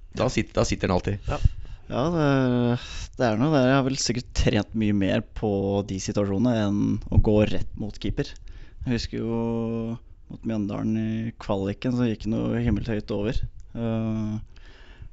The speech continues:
Speaker 3: men, eh, det er vel noe jeg og min far har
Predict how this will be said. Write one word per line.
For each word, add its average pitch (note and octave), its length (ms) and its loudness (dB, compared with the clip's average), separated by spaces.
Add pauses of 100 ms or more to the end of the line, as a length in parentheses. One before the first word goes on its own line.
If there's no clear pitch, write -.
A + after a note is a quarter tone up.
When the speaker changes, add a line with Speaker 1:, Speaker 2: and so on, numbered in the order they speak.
(140)
Speaker 3:
men, G#2+ 140 -2 (180)
eh, G2+ 640 -6 (340)
det G#2+ 100 -8
er G#2 80 -6
vel A#2+ 140 0
noe A2+ 160 0 (800)
jeg G#2+ 160 0
og A2 100 2
min A2+ 120 0
far A2+ 260 0
har B2 260 2